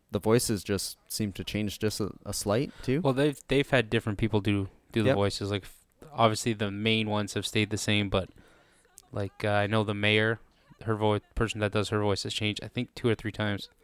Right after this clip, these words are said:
Speaker 1: I think she, uh, I think she died, that's why.
Speaker 2: Oh, is that why?
Speaker 1: I think so, yeah.
Speaker 2: Oh,
Speaker 1: Uh,
Speaker 2: I
Speaker 1: Mary, uh, I had her name before, Mary
Speaker 2: Yeah.
Speaker 1: something Bergerman or something like
Speaker 2: Something
Speaker 1: that.
Speaker 2: like that.
Speaker 1: Um, yeah, 'cause she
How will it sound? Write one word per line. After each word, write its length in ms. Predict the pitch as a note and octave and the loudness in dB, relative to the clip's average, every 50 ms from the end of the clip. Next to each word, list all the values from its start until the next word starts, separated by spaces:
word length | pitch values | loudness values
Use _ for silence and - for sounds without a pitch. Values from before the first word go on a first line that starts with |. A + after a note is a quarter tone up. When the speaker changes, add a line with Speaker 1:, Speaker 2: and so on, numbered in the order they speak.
| _ | _
Speaker 1:
I 60 | - - | -4 -4
think 360 | - - - C3+ D#3+ A#3 - - _ _ _ _ _ _ _ _ _ _ - | -4 -2 0 2 2 2 -2 -8 _ _ _ _ _ _ _ _ _ _ -12
she, 500 | - - - - - B2 B2 A#2+ A2+ G#2+ | -10 -8 -8 -6 -4 0 2 2 4 4
uh, 360 | G#2 G2 F#2 F2+ E2+ E2+ F#2 G2 - - - - - - | 4 2 2 2 0 -2 -2 -6 -8 -14 -20 -20 -12 -12
I 40 | A2 | -4
think 200 | - C#3 D3+ - | -2 -2 -2 0
she 100 | - C3+ | 0 -2
died, 400 | G2 - G2 F#2 F2+ G2 F#2 - | 0 2 2 4 4 4 2 2
that's 240 | - - - - - | -2 -4 -4 -4 -2
why. 300 | E2+ E2+ F2 F2 F2 F2+ | 0 0 2 0 0 0
Speaker 2:
Oh, 60 | A2+ | 0
is 80 | A2+ G2+ | 2 4
that 100 | G#2+ G2+ | 4 4
why? 220 | G2 G2+ G#2+ A#2+ - - | 4 4 2 2 0 -4
Speaker 1:
I 60 | A2+ | -4
think 240 | - - G#2+ G2+ - | -4 -2 -2 -4 -2
so, 180 | - G2+ F#2+ F#2 | 0 0 0 2
yeah. 320 | F#2+ F#2+ F#2+ F#2+ F#2 F#2 - - - - | 2 2 2 0 0 -2 -4 -10 -10 -8
Speaker 2:
Oh, 60 | A2 | -4
Speaker 1:
Uh, 520 | G2+ G2 G2 F#2+ G2 F#2+ F#2+ F#2+ F#2+ F#2+ F#2+ - - | -2 0 0 2 2 0 0 0 0 -2 -4 -6 -8
Speaker 2:
I 40 | - G#2+ | -6 -2
Speaker 1:
Mary, 500 | G#2 G#2+ A2 A#2 A#2 A2+ A2 A2 G#2+ G2+ - _ _ _ _ _ - - _ | 0 0 2 2 0 -2 -2 -6 -8 -12 -16 _ _ _ _ _ -20 -18 _
uh, 360 | - - - G2 G2+ G2+ F#2+ - | -10 -6 -2 -2 0 0 0 0
I 140 | F#2+ G#2+ G#2+ | 0 2 2
had 160 | A#2 B2 B2 | 4 4 4
her 100 | B2 A2+ | 4 2
name 220 | G#2 G#2 G2+ F#2+ | 2 0 0 -2
before, 320 | F#2 F#2 - - G2+ F#2+ F#2 | -4 -4 -2 -2 0 0 0
Mary 180 | F#2 G2 G2+ | 0 2 2
Speaker 2:
Yeah. 80 | G#2+ G2+ | 2 2
Speaker 1:
something 420 | F#2+ - A#2+ G#2 G2 A2 G2+ F2+ - | 2 2 0 0 0 -2 -4 -4 -2
Bergerman 720 | - F#2 G2 G#2 G2+ - - G#2+ A2 A2 G#2+ G#2+ G#2+ G#2 G#2 | 0 0 0 0 0 -2 -4 -4 -2 -2 -2 -2 -2 -2 -4
or 60 | F#2+ | -6
something 240 | F2+ - G#2 F#2+ - | -6 -6 -6 -6 -4
like 80 | G2+ G2 | -4 -4
Speaker 2:
Something 260 | G#2+ G2 G2 G2 G#2 | -2 -2 -2 -2 0
Speaker 1:
that. 40 | - | 0
Speaker 2:
like 160 | G2+ G2 G2+ - - - - - _ - - | -2 -2 -2 -4 -10 -20 -20 -20 _ -10 -4
that. 60 | - | -2
Speaker 1:
Um, 360 | G2 F#2 F#2 F2+ F2+ F2+ F2+ - - _ _ _ _ _ _ _ _ _ _ | 0 0 2 0 -2 -4 -6 -12 -18 _ _ _ _ _ _ _ _ _ _
yeah, 220 | G#2+ G#2+ G#2+ G2+ G2+ | 0 2 2 2 2
'cause 180 | - - G#2+ - | 0 -2 -4 -4
she 340 | - - A2 G#2+ G#2 G#2 | -2 -2 0 0 0 0